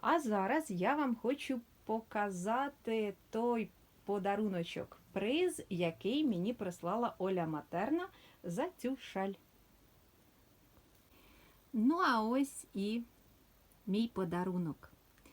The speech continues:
Тут і пряжа. Дивіться, скільки пряжі. Так, це п'ятдесят відсоток,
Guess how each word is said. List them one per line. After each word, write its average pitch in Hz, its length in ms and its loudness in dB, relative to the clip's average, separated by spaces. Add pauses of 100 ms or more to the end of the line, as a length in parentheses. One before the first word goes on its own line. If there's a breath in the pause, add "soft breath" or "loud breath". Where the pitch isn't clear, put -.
(580 loud breath)
Тут 285 180 0 (120)
і 233 100 2
пряжа. 185 760 -2 (680)
Дивіться, 190 440 -4
скільки 285 600 -6
пряжі. 185 680 -4 (260)
Так, 156 420 -10
це - 160 -6
п'ятдесят 190 760 -2
відсоток, 175 640 -6